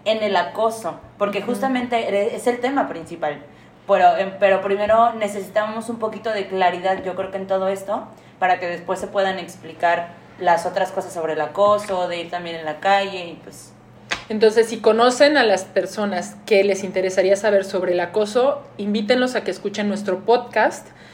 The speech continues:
Speaker 2: o bien que entren a YouTube y vean esta entrevista para que puedan ya venir como
Speaker 1: Un poquito más
Speaker 2: más
Speaker 1: claros.
Speaker 2: preparados.
Speaker 1: Sí,
Speaker 2: Y el
Speaker 1: claro.
Speaker 2: próximo miércoles, eh,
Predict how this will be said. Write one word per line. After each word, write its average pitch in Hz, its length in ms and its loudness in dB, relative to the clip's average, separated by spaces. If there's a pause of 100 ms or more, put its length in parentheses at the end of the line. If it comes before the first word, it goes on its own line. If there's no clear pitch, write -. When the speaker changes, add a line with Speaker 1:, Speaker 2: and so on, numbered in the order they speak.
(220)
Speaker 2:
o 190 100 -2
bien 214 240 0
que 233 80 2
entren 214 240 0
a 208 60 2
YouTube 226 440 -2
y 202 120 -2
vean 202 380 2
esta 226 260 0
entrevista 247 760 0 (400)
para 202 180 6
que 208 100 2
puedan 226 300 4
ya 226 100 6
venir 220 280 2
como 196 540 2
Speaker 1:
Un 196 140 -6
poquito 196 340 -8
más 185 360 -6
Speaker 2:
más 208 180 6
Speaker 1:
claros. 190 100 6 (100)
Speaker 2:
preparados. 208 520 8
Speaker 1:
Sí, 202 100 -10
Speaker 2:
Y 208 100 2
el 196 120 6
Speaker 1:
claro. 160 160 -2
Speaker 2:
próximo 254 720 2 (460)
miércoles, 370 760 4 (180)
eh, 208 460 2